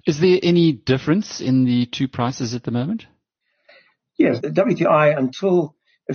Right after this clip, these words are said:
Speaker 2: few years ago, before the U S permitted the export of U S produced molecules, was very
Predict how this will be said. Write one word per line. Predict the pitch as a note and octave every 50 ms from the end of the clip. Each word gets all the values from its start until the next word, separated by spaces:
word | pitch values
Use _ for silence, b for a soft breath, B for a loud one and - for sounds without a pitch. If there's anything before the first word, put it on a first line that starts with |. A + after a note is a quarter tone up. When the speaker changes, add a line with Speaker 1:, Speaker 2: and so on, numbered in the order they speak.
| - F3
Speaker 2:
few | E3 D3 B2+ B2+
years | C#3 D3 D3+ C3+
ago, | C3 A#2 A#2+ A2+ G#2+
before | G#2 A#2 A2+ - - D3+ D3+ C3+
the | A#2+ A#2 A#2 B2
U | B2+ B2+ B2 A#2 A#2
S | - - - - - -
permitted | A#2+ A#2+ B2+ B2+ - - A2+
the | - - - - D3
export | - - - - B2+ A2+ G#2+ - - - -
of | - A#2 G2+ G#2 A2 A#2+ A#2+
U | A#2+
S | A#2 A#2 - -
produced | A2+ G#2 B2+ C3 B2+ B2+ A#2+ A2
molecules, | A2 A2+ A2+ - - A2 A2 A2 A2+ - b b b b b b b _ _ _
was | - C3 B2+ A#2 A#2+ B2+
very | B2+ C3